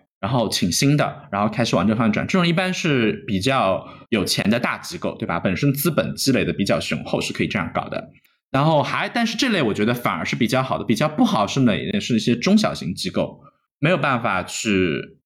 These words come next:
请一些非常专业的老师，要花一批额外的成本。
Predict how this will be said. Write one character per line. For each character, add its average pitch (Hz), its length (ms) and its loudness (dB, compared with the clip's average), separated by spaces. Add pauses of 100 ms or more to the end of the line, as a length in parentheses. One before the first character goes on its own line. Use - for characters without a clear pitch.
请 - 520 -2
一 113 60 -4
些 104 580 2
非 151 160 -2
常 131 160 2
专 123 180 0
业 117 40 0
的 104 80 2
老 78 140 0
师， 92 240 -4
要 127 120 2
花 127 200 -2
一 107 140 -2
批 - 260 -2
额 98 60 2
外 113 160 2
的 104 60 -4
成 87 220 -6
本。 - 320 -2